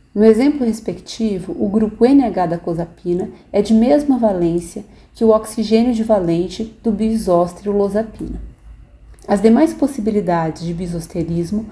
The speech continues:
foram classificadas genericamente como bisosterismo não clássico. Fundamentalmente, o bisosterismo clássico envolve átomos ou grupos diferentes que apresentam a mesma estrutura eletrônica de valência.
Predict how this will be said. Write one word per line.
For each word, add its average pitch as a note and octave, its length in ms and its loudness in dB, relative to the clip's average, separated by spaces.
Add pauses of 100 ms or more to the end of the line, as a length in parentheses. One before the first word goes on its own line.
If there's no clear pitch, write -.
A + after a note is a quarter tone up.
(180)
foram A3+ 320 2
classificadas F3 920 -6
genericamente G3+ 960 0 (160)
como A3+ 160 0
bisosterismo A3 840 -2
não G3 160 -4
clássico. - 480 -16 (540)
Fundamentalmente, G3 1120 2
o A3 80 -6
bisosterismo G#3+ 720 0
clássico E3+ 720 -4
envolve G#3+ 520 4
átomos F3 580 -4
ou A3+ 140 6
grupos B3+ 400 2
diferentes E3+ 680 -2
que - 140 -6
apresentam F#3 640 0
a - 20 0
mesma C#4+ 360 4
estrutura A3+ 440 -4
eletrônica F#3+ 600 -6
de G3+ 100 -8
valência. - 600 -4